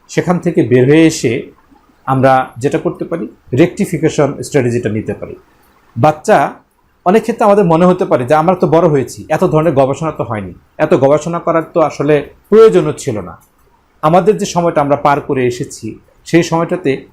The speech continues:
এই আর্টিফিশিয়াল ইন্টেলিজেন্স কিন্তু আসে নাই। সেই সময়টাতে কিন্তু এত ধরনের ডিভাইসে যে ছড়াছড়ি, সেই ডিভাইসের ছড়াছড়ি কিন্তু ছিল না।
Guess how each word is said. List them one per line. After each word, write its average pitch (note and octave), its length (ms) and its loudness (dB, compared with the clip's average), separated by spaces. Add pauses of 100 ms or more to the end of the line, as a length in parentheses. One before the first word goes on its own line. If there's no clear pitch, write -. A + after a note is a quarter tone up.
এই D3 220 2
আর্টিফিশিয়াল D#3+ 580 -2
ইন্টেলিজেন্স B2+ 640 -6
কিন্তু A#2 220 -6
আসে G#2 320 -4
নাই। - 120 -16 (300)
সেই E3+ 160 2
সময়টাতে E3+ 440 -4
কিন্তু E3+ 440 -4 (160)
এত C#3+ 180 0
ধরনের D3+ 320 2
ডিভাইসে E3+ 420 2
যে E3+ 200 0
ছড়াছড়ি, D3+ 580 -4 (160)
সেই C#3+ 320 0 (240)
ডিভাইসের F3+ 460 2
ছড়াছড়ি D#3+ 400 -2
কিন্তু C#3+ 420 -4 (220)
ছিল E3+ 260 2
না। - 320 -10